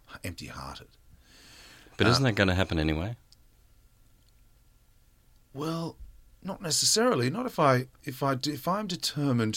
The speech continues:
Speaker 1: to make the most of it. Um, I think you only get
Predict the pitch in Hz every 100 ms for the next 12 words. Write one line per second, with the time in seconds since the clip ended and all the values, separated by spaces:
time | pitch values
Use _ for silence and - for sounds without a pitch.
0 | - 113 104 98 - 95 90 95 - -
1 | 76 - - - - _ _ _ _ _
2 | _ _ _ - _ 107 95 90 87 82
3 | 85 101 90 - 107 95 - - - -
4 | - 104 113 139 113